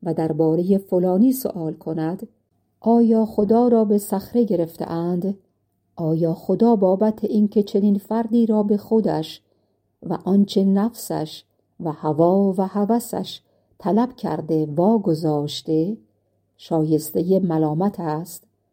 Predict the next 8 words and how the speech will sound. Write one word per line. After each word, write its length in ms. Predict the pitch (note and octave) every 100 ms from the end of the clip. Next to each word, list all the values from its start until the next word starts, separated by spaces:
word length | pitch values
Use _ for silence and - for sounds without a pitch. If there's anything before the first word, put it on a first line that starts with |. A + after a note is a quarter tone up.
| _ _ _
و 100 | E3+
آیا 420 | - D#3+ D#3+ D#3+
این 240 | - E3 E3
فرد 640 | - D#3+ F#3+ G#3+ A3 A3+ - _ _ _
با 240 | E3+ D#3+ D#3
انجام 580 | E3 D#3+ F3 F#3+ A3
چنین 360 | G#3+ G#3 E3+ D#3+
کاری 580 | - F3 G3 F#3+ F#3+